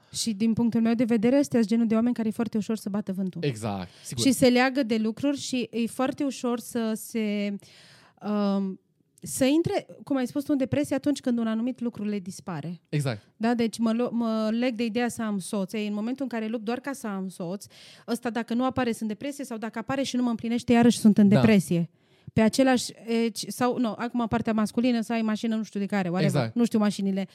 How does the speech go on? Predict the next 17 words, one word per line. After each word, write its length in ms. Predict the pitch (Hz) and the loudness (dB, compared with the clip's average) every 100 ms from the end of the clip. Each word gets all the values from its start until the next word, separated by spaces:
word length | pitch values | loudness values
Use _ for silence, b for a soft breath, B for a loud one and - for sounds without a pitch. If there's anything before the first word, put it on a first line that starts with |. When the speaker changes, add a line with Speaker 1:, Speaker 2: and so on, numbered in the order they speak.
| b | b
Speaker 1:
Au 140 | 214 233 | 0 4
patru 360 | 294 285 302 | 4 6 4
roți 240 | 254 269 - | 6 6 6
și 80 | |
volan, 380 | 247 247 254 262 | 4 6 6 4
e 100 | 262 | 4
mașină. 440 | 247 254 - 190 185 202 - | 4 4 4 4 6 6 6
Speaker 2:
<laughs> 280 | 220 339 - | 4 2 0
Speaker 1:
<laughs> 280 | - - 269 | -12 -2 0
Ok? 80 | 262 294 - 330 B B B | 4 6 8 8 B B B
Deci, 300 | 247 233 - B B B | 2 2 -2 B B B
dar 240 | 233 240 | -2 0
lăsând 320 | 247 269 302 302 | 0 0 2 2
treaba 240 | 277 233 | 2 -2
asta, 320 | 220 247 190 - _ | -4 -4 -8 -10 _
cred 260 | 277 294 | -4 -4
că, 120 | - | -2